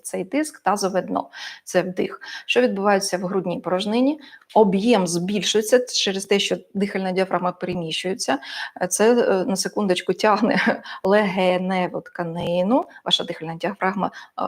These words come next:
об'єми легень збільшує, і в,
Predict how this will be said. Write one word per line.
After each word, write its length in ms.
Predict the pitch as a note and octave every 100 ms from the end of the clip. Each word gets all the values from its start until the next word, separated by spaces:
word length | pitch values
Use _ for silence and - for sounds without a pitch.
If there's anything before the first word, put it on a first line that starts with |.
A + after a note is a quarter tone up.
| -
об'єми 680 | - F#3 F3 G3 G#3+ G3 E3 - _ _ _ D4 _ -
легень 760 | F3+ F#3 F#3+ F#3+ F#3 E3+ E3 -
збільшує, 760 | F3 F3+ G#3+ F3+ - B3+ D#4+ -
і 300 | G3+ G3+ -
в, 160 | F#3